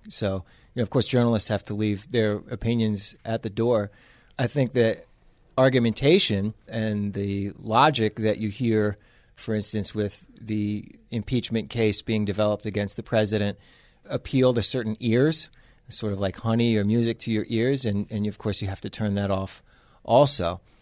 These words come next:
But as far as a B two B, you know, one thing about FedNet that maybe other organizations don't have, and they may be more popular or well-known, you know, outside the Beltway,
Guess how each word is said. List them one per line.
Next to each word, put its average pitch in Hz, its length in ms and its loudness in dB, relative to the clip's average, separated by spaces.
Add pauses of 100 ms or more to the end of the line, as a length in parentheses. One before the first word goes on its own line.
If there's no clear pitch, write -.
(100)
But 117 220 2
as 110 120 0
far 170 140 4
as 127 100 4
a 107 60 2
B 156 160 6
two 131 100 2
B, 139 300 6
you 110 160 -2
know, 110 140 2
one 127 200 0
thing 117 380 -2
about 101 460 -2
FedNet 117 500 -2
that 104 140 -4
maybe 107 260 0
other 110 220 -2
organizations 107 840 -2
don't 110 200 -4
have, 120 420 -2 (600)
and 170 100 -4
they 185 80 4
may 180 160 4
be 143 300 4 (420)
more 127 240 2
popular 123 500 0
or 107 140 2
well-known, 113 800 4
you 120 100 -8
know, 107 160 0
outside 113 400 2
the 104 60 -2
Beltway, 135 480 2